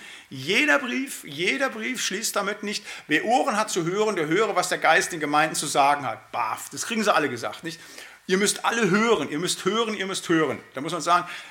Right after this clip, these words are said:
„Ja, hat der lebendige Gott nichts anderes drauf?“ Natürlich hat er viel, viel mehr drauf, aber der weiß, dass wir es nicht drauf haben, dass wir treu im Hören bleiben. Deshalb muss das jeder Gemeinde sagen,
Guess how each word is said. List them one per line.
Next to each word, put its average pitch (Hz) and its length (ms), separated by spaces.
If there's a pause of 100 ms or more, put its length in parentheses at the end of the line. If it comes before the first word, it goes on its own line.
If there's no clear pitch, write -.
„Ja, 156 340 (240)
hat - 380
der 160 80
lebendige 170 560
Gott 190 180
nichts 185 140
anderes 151 300
drauf?“ 175 280
Natürlich 151 400
hat 156 80
er 131 80
viel, 131 220
viel 123 120
mehr 208 200
drauf, - 380
aber 147 160
der 131 120
weiß, 131 200
dass 117 200
wir 254 180
es - 140
nicht 143 260
drauf 139 280
haben, 131 300
dass 147 180
wir 147 100
treu 147 300
im 131 100
Hören 190 300
bleiben. 120 260
Deshalb 139 280
muss 160 100
das - 220
jeder 180 380
Gemeinde 156 440
sagen, 151 340